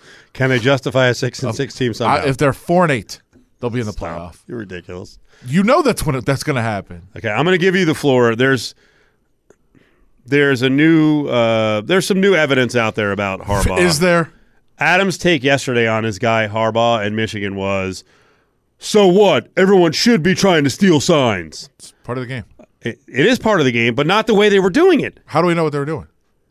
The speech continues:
Speaker 1: Uh, one, we've got evidence now. What, the, the Marine was at thirty different Big Ten games?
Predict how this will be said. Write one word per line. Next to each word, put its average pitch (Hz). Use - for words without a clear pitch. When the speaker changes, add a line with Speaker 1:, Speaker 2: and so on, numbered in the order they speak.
Speaker 1:
Uh, 139
one, 190
we've 147
got 147
evidence 160
now. 143
What, 139
the, 123
the 127
Marine 156
was 113
at 127
thirty 190
different 156
Big 143
Ten 156
games? 156